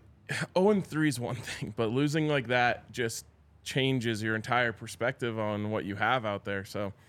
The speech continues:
man, it's a, it's a tough time, and the Bears are in a totally different position. I think the Bears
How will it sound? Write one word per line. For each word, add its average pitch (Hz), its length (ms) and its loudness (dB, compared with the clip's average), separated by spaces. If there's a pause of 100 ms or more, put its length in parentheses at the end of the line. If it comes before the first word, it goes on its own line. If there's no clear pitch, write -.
(500)
man, 113 340 0
it's - 260 -2
a, 143 440 2 (1500)
it's 123 120 -6
a 127 40 -4
tough 147 240 2
time, 143 300 2
and 135 160 0 (1120)
the 139 100 0
Bears 165 840 2 (100)
are 143 180 6
in 139 80 2
a 135 40 -4
totally 151 400 2
different 131 340 -2
position. 101 540 -6 (560)
I 151 80 6
think 185 240 2
the 165 100 2
Bears 151 800 2